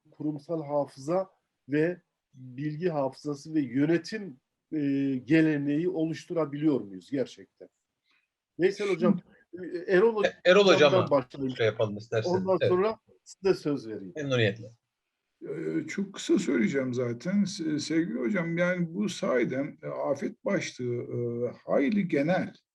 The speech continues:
Speaker 3: çok genel. Yani, e, mesela deprem de bir afet ve depremler karşısındaki tutumumuz açısından soruyorsanız, e, ve, e, kısıtlı bilgilerim çerçevesinde, e,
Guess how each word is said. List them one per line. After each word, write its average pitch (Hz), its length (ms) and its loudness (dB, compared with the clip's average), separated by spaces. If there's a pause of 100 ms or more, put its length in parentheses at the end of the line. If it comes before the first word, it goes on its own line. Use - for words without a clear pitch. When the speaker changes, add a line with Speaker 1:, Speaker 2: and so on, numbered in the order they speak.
(400)
Speaker 3:
çok 196 260 -6
genel. 101 360 -6 (540)
Yani, 151 220 -2
e, 156 220 -6
mesela 156 360 -2
deprem 180 480 0
de 175 120 2
bir 143 240 4
afet 180 340 -2
ve 170 200 2
depremler 180 760 -2
karşısındaki 170 720 -6
tutumumuz 175 460 -4
açısından 156 460 -6
soruyorsanız, 151 1200 -2 (400)
e, 147 80 -4 (440)
ve, 151 120 0
e, 143 560 -4 (220)
kısıtlı - 440 -8
bilgilerim 175 460 0
çerçevesinde, 131 1120 -6 (500)
e, - 20 -4